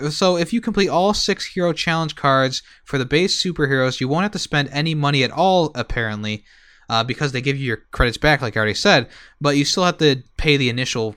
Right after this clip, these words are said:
you know, the initial balance, and it's all in-game currency, so it's not like you can take that, you know, take that money back and be like, "Oh."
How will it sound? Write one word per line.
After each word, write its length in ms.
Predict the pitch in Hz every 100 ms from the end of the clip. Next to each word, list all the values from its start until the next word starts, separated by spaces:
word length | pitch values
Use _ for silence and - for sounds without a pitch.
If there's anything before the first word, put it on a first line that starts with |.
| -
you 140 | 120
know, 220 | 110 101 95 -
the 80 | 117
initial 260 | 131 123
balance, 600 | 113 135 131 107 104 - - _ _ _
and 100 | 131
it's 100 | 131
all 160 | 175 165
in-game 400 | 151 160 135 120
currency, 400 | - 170 143 123
so 120 | 135
it's 120 | 123
not 60 | 151
like 120 | 135
you 60 | 123
can 140 | 120
take 260 | - 147 -
that, 240 | 123 - -
you 140 | 131
know, 100 | 117
take 240 | 104 151 151
that 160 | 120
money 220 | 113 120 110
back 360 | 143 123 104
and 120 | 113
be 100 | 107
like, 160 | 104 101
"Oh." 500 | 123 135 185 127 135